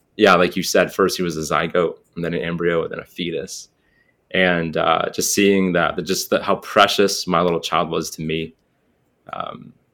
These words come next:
even though it was so vulnerable. And to think, yeah, at Christmas and in the weeks leading up to the remembering the birth of Jesus, I think it's really precious for us to be remembering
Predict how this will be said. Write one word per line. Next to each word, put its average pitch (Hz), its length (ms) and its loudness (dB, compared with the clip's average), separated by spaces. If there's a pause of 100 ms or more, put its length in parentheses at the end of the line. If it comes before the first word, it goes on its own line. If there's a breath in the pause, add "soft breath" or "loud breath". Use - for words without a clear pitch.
even 92 240 -2
though 85 160 2
it 80 40 0
was 76 120 -4
so 90 220 2
vulnerable. 80 580 -4
And 90 140 -6
to 92 60 0
think, 92 440 -2 (540)
yeah, 90 160 6
at - 160 -4
Christmas 92 580 -2
and 85 220 -4
in 90 80 -2
the 87 120 0
weeks 87 280 -4
leading 85 180 0
up 85 260 -4
to 80 400 -4 (440)
the 87 200 -4 (360)
remembering 90 560 2
the 85 60 -2
birth 82 300 -2
of 80 100 -12
Jesus, 82 440 -6
I 80 100 -6
think 82 160 -6
it's 82 140 -2
really 90 240 2
precious 80 400 -4
for 82 240 -4
us - 260 -6 (280 soft breath)
to 92 80 -8
be 87 140 -2
remembering 82 680 -2